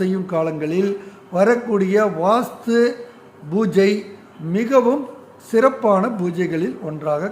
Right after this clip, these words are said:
கருதப்படுகிறது. ஏனென்றால், ஒரு வீடு என்பது ஸ்திரத்தன்மையுடன் இருப்பது மிகவும்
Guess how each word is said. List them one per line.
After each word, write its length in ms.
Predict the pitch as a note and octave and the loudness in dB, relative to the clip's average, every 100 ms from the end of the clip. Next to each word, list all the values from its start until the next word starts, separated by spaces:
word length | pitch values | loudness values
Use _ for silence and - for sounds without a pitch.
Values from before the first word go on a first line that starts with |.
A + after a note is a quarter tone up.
| E3+ | -8
கருதப்படுகிறது. 640 | D#3 D3+ D3+ C3+ C3 - - - - - - F3+ | -8 -8 -10 -14 -14 -18 -20 -20 -20 -20 -4 0
ஏனென்றால், 480 | A3 G#3+ F3+ F#3+ G3+ G3 | 2 2 4 4 4 2
ஒரு 160 | F3 E3+ E3+ | -2 -2 -2
வீடு 240 | B3 B3 G3+ F#3+ | -2 0 0 0
என்பது 380 | F#3 F3 F3 G#3 G3+ - - - | 0 0 2 2 0 -10 -18 -20
ஸ்திரத்தன்மையுடன் 1040 | - B3 C4+ C4 - A3+ A3 G#3+ G3 A#3 G#3 F#3 | -8 0 2 2 0 0 0 0 2 2 2 0
இருப்பது 380 | G3 G3+ F#3+ G3+ F3+ | -2 -2 -2 -2 -2
மிகவும் 380 | F#3 G3 A3 | 0 0 0